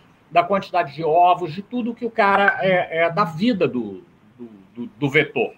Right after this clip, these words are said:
Mudanças pequenas nessas coisas têm um efeito importante na capacidade desse vetor de transmitir. Então, qual seria o efeito disso,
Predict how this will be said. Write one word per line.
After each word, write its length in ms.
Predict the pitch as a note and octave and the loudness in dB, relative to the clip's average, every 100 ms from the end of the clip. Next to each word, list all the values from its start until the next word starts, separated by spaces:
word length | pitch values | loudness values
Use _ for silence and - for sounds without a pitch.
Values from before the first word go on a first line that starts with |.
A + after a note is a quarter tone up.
| _ _ _ _ _ _ _ _ | _ _ _ _ _ _ _ _
Mudanças 480 | D#3+ D#3 A#3 A#3+ A3 | -8 2 2 2 -6
pequenas 540 | - - G#3 A3 F3 | -10 -4 2 4 2
nessas 340 | C3+ B2+ B2+ - | -2 -6 -8 -6
coisas 320 | G3+ G3 E3 | -4 -4 -6
têm 160 | G3+ G3+ | -6 -4
um 140 | G#3 | -2
efeito 420 | G#3 - F3+ F3 | -2 -2 -2 -2
importante 540 | F3+ G3 D3+ F3+ F3+ E3 | -6 -4 -4 -6 -6 -8
na 80 | |
capacidade 640 | D#3+ E3 F3 - - D#3+ C#3+ | -4 0 2 2 2 2 0
desse 240 | D#3 D#3+ | -6 -4
vetor 320 | D#3+ D#3+ D#3+ | -6 2 2
de 100 | D3+ | 2
transmitir. 640 | - D#3+ D3 F3 - G#2+ - _ _ _ _ _ _ - - _ | -2 -2 -2 -2 -2 -2 -4 _ _ _ _ _ _ -20 -20 _
Então, 280 | - B3 A#3+ - - - - | 4 6 4 -4 -20 -20 2
qual 240 | C4 C4+ | 4 4
seria 320 | - A3 A3+ | 6 6 10
o 100 | G#3+ | 8
efeito 680 | F#3 - - G#3 G#3+ G#3+ E3 | 6 0 4 6 8 4 -2
disso, 760 | A#2+ C3+ F#3+ D#3+ - - G2 | -6 -4 -4 -2 -4 -6 -10